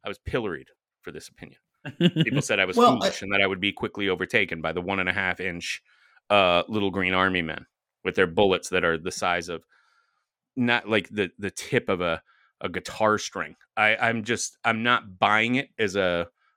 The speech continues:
Speaker 1: a serious threat were I to be encountered or, or were,
Speaker 2: Well,
Speaker 1: were I to encounter it. Would you be
Speaker 2: Hmm.
Speaker 1: threatened by this?
Speaker 2: Yes, I would be. Um, because I'm scared of everything. So that's,
Speaker 1: <laughs>
Speaker 2: I'm not really a good,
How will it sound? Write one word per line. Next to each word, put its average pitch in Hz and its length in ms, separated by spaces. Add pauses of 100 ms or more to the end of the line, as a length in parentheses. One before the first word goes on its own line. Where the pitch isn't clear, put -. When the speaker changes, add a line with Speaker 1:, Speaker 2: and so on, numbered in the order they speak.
(140)
Speaker 1:
a 104 60
serious 110 480
threat 92 360
were 98 280
I 87 140
to 82 80
be 80 180
encountered 76 600 (180)
or, 113 140
or 110 240
were, 120 280
Speaker 2:
Well, 127 120
Speaker 1:
were 110 120
I 98 120
to 92 160
encounter 85 440
it. - 100
Would 104 260
you 113 280
be 147 200
Speaker 2:
Hmm. 113 60
Speaker 1:
threatened 160 420 (120)
by 143 160
this? 170 280 (880)
Speaker 2:
Yes, - 400 (220)
I 139 160
would 117 160
be. - 60 (300)
Um, 107 640 (640)
because 160 400
I'm 143 120
scared 120 380
of 95 80
everything. 120 440 (560)
So 143 180
that's, 160 380
Speaker 1:
<laughs> - 80
Speaker 2:
I'm 147 200
not 135 260
really 120 280
a 95 40
good, 92 580